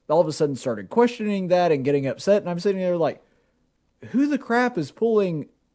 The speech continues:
for asymptomatic people being contagious? That doesn't make sense to me." This is good news for everybody. Everybody ought to be celebrating this. Everybody ought to be pretty stoked about the fact that we now know, based on the new information, that asymptomatic transfers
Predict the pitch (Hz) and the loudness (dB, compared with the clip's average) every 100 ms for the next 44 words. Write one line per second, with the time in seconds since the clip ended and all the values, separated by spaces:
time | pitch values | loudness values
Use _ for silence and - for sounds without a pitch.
0 | _ _ - - 240 262 220 175 165 151 | _ _ -20 0 6 8 8 8 4 0
1 | - 202 202 220 196 185 180 175 - 208 | 4 4 4 0 0 0 4 4 2 -2
2 | 214 170 160 170 165 147 139 147 170 120 | 0 0 2 0 0 -2 -4 -2 -2 -2
3 | - - 160 160 190 170 156 156 - 160 | -8 -4 -2 0 0 -2 -2 -4 -2 -4
4 | 135 - 104 76 - _ _ _ _ _ | -6 -10 -12 -12 -20 _ _ _ _ _
5 | _ - 190 170 165 185 156 156 131 156 | _ -4 -2 -2 2 2 2 -2 0 2
6 | 214 214 208 208 190 185 214 220 185 170 | 4 4 4 4 4 2 2 4 4 4
7 | 151 135 117 107 202 208 175 175 160 151 | 4 2 0 -2 -2 0 2 2 2 2
8 | 147 170 180 165 156 151 139 143 - 143 | 2 2 0 0 0 0 0 -2 -4 -4
9 | 135 135 123 _ _ - 175 147 - 185 | -2 -2 -2 _ _ -2 0 0 0 0
10 | 185 170 147 143 147 127 151 147 - 147 | 2 0 0 0 -2 -2 0 0 0 0
11 | 123 143 147 139 180 196 170 151 240 143 | 0 0 0 0 2 4 2 2 4 6
12 | 143 135 139 139 147 143 131 135 143 135 | 4 4 0 0 -2 0 -2 -2 -2 -2
13 | 120 123 165 175 117 101 98 - _ _ | -4 -2 -2 -2 -6 -6 -10 -14 _ _
14 | 143 139 151 170 175 156 147 143 135 - | 2 4 4 2 0 -2 -2 0 0 -2
15 | 196 196 185 - 139 131 | -2 -2 -4 -2 0 0